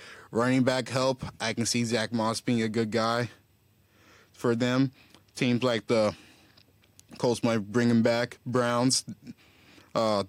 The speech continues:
Cowboys, Chargers, Giants. Those are teams I can see Zach Moss too. So especially, I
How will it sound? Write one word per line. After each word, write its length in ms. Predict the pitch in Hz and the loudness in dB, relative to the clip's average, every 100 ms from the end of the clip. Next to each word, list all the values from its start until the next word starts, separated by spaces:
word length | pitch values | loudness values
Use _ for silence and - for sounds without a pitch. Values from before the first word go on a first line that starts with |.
| 101 _ | -10 _
Cowboys, 680 | - 127 123 123 123 127 123 | -4 -2 0 2 2 2 -2
Chargers, 580 | - 135 127 123 131 123 | -2 0 0 2 0 0
Giants. 420 | 113 120 123 131 | 0 0 2 0
Those 220 | 127 139 139 | 2 2 0
are 80 | |
teams 260 | 127 131 123 | -2 -2 0
I 100 | 123 | -2
can 120 | 120 | -4
see 360 | - 127 123 110 - - - | -4 -2 -2 -4 -14 -20 -14
Zach 320 | 113 123 117 127 | -4 -4 -2 -4
Moss 480 | 120 120 131 - | -4 -4 -4 -6
too. 320 | - 123 131 123 - - - _ _ - | -4 -2 -2 -4 -12 -20 -20 _ _ -20
So 420 | - 131 117 107 95 _ - | -4 0 2 0 -4 _ -12
especially, 520 | - 175 180 156 131 _ | -2 0 2 0 -2 _
I 140 | 135 | -6